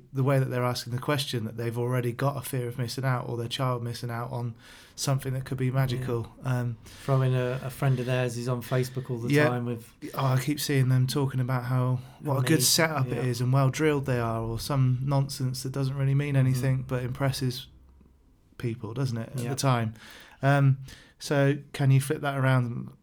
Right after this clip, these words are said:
Speaker 1: What I was saying about it might not be the right mindset. Well, if this is a big fear of missing out,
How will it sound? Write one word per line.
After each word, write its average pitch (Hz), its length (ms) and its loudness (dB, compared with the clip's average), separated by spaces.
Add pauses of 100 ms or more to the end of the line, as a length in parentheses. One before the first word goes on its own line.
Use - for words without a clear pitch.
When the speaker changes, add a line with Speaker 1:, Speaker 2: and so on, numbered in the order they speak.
(100)
Speaker 1:
What - 180 -12
I - 40 -6
was 127 100 -6
saying 123 300 0
about 123 300 -4
it - 160 -10 (160)
might 135 200 2
not 135 120 -4
be 143 80 0
the 131 80 0
right 127 180 -2
mindset. 131 640 2
Well, 127 360 -2 (300)
if 135 220 -4
this 151 200 -2
is 135 100 0
a 135 60 0
big 135 200 0
fear 139 240 2
of 120 80 -2
missing 131 260 0
out, 123 280 -2